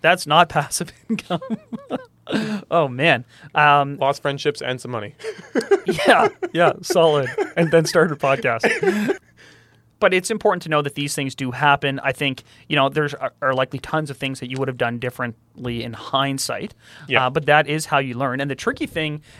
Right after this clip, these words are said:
Speaker 1: I tell people this all the time, is, um, the hardest ones are, like, getting those first five.
Speaker 2: Yeah.
Speaker 1: Because a lot of people, and I don't know what your, your partners did, a lot of them, they go through that experience and they're like, "Never again."
Speaker 2: Yeah.
Speaker 1: Right? And,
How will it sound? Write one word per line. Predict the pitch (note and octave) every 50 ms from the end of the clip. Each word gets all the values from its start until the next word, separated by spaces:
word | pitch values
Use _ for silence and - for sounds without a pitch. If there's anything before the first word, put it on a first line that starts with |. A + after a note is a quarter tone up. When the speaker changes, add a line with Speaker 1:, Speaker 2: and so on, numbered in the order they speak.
| - -
Speaker 1:
I | C#3+ D3
tell | - F3+ F#3+
people | F#3 G3 G3+ D#3 D#3+
this | D#3+ D3+ -
all | D3+ C#3
the | B2+ B2+
time, | - - - C#3+ D#3+ F3 D#3+ C#3+ C#3
is, | - C3+ C3+ B2+ B2+ A#2+ - - _ _ _ - - - - - - - _ _ _ _ _ _
um, | B2+ C3 B2+ B2 A#2+ A#2 A#2+ -
the | - - C3
hardest | - - - - D#3 D#3+ F3 F3+ F#3 F3 -
ones | D3+ D3+ D#3 D3+ C3 A2 A2 - - - - _ _ _ _ _ _ _ _ _ -
are, | C3 C3+
like, | B2+ B2 B2 -
getting | - C3 B2 - D3
those | C3+ C3 B2+ -
first | - B2+ B2 A#2 - -
five. | - A2+ G#2+ - - - _ _ _ _ - - - _ _
Speaker 2:
Yeah. | - - G#2
Speaker 1:
Because | G2+ D3+ D3 C3+ C3 B2+ B2 - - - _ _ _ _ _
a | D3 C#3+
lot | C3+ C3+ C3+ D3 F#3 G#3
of | F#3+ -
people, | D3 B2+ - C3 D3
and | D3+ C3
I | B2+
don't | C#3 C#3+
know | C#3 B2+
what | B2+ B2+ B2+ C#3
your, | C3 B2+ B2 A#2+ A#2+ A#2 -
your | C3 B2 A#2 A2+ A2
partners | - - C#3 D#3+ F3+ G3+ E3 D3 D3 -
did, | C3+ A#2 - D3+ F3 - _ _ _ _ _ _ _ -
a | D3
lot | D3 D3+ E3+
of | F#3+ F3+
them, | D#3+
they | D3 E3 F3+
go | G3+ G3+
through | - G3 E3+
that | F3+ E3+ D#3+
experience | D3 - - C#3+ D3 F#3+ A3 -
and | E3+ D3
they're | B2+
like, | A2 G#2+ -
"Never | B2 A#2+ B2 A#2+
again." | B2 A#2 A2 - - _ _ _ _ _ _ _ _ _ _
Speaker 2:
Yeah. | C#3 C3+ C#3 - _ _
Speaker 1:
Right? | - B2+ B2 B2+ C3+ - _ - - - - _ _
And, | C#3+ C#3+ C3+ C3+ C3 C3 B2+ B2 B2 B2 A#2+ - -